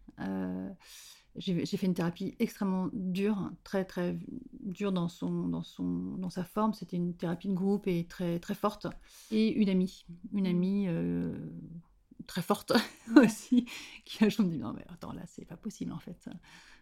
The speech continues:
Speaker 1: Voilà, qui m'a un peu secouée et voilà. Et l'éloignement, parce qu'en fait, il fallait que je sois très loin de, de mon ex pour partir. Euh,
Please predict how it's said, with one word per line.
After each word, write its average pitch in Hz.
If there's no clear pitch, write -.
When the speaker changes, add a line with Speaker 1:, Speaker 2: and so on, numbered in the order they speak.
Speaker 1:
Voilà, -
qui -
m'a 175
un 175
peu 196
secouée 202
et 170
voilà. 175
Et 202
l'éloignement, 196
parce 160
qu'en 151
fait, -
il -
fallait 170
que -
je -
sois 165
très 185
loin 190
de, 160
de 170
mon 160
ex 165
pour -
partir. 180
Euh, 175